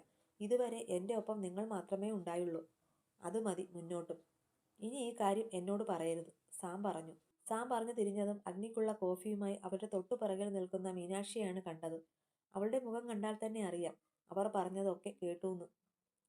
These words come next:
സാം അവളെ ഒന്ന് തറപ്പിച്ചു നോക്കിയിട്ട് പോയി. "നീ അത് കാര്യമാക്കേണ്ട, അവന് നിന്നെ ജീവനാ. അന്ന് അവൻ വന്ന് വിളിച്ചപ്പോൾ നീ ഇറങ്ങി വരാത്തതിൻ്റെ സങ്കടമാണ് ഇപ്പോൾ ദേഷ്യമായി കാണിക്കുന്നത്," അഗ്നി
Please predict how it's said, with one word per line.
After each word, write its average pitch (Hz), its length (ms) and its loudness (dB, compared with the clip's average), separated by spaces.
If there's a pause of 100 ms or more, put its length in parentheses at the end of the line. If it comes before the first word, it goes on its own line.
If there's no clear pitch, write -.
സാം 226 300 -2
അവളെ 214 240 2
ഒന്ന് 196 260 -2
തറപ്പിച്ചു 185 520 -2
നോക്കിയിട്ട് 190 480 -4
പോയി. 156 260 -6 (360)
"നീ 262 100 -6
അത് 262 160 2
കാര്യമാക്കേണ്ട, 196 800 2 (160)
അവന് 180 240 -2
നിന്നെ 214 260 -2
ജീവനാ. 170 440 -2 (920)
അന്ന് 208 180 -2
അവൻ 233 220 -2
വന്ന് 214 240 -2
വിളിച്ചപ്പോൾ 196 520 2
നീ 185 220 -2
ഇറങ്ങി 202 260 -2
വരാത്തതിൻ്റെ 196 540 0
സങ്കടമാണ് 185 720 -2
ഇപ്പോൾ 185 320 -4
ദേഷ്യമായി 185 560 -2
കാണിക്കുന്നത്," 156 600 -8 (720)
അഗ്നി 180 300 -4